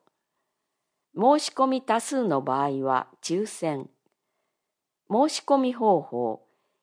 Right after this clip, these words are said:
一月十日水曜から二十三日火曜までに電話で。主催、南河内地区社会教育振興協議会、社会教育部会。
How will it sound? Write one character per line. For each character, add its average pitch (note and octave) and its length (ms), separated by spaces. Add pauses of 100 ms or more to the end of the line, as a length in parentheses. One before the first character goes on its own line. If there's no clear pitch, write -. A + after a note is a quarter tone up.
(120)
一 G#3+ 260
月 C#4 380
十 G3+ 280
日 D#3+ 240
水 A#3+ 360
曜 F#3+ 220
か C#3+ 180
ら A#2+ 240 (320)
二 C4 180
十 F#3+ 240
三 F3 320
日 B2 320
火 E3 220
曜 G3+ 240
ま C#3 160
で C3+ 160
に A#2 320
電 C3+ 200
話 C#3 200
で。 B2 280 (1400)
主 - 200
催、 A#3 480 (380)
南 C4+ 520
河 A3+ 260
内 A3 220
地 G3+ 160
区 C3+ 280 (320)
社 A#3+ 220
会 C#4+ 320
教 A#3+ 300
育 A3+ 280
振 A#3+ 300
興 A#3+ 280
協 G3+ 280
議 F3+ 160
会、 B2+ 360 (540)
社 G#3+ 240
会 D4 320
教 A#3+ 300
育 G#3 300
部 E3 160
会。 B2 360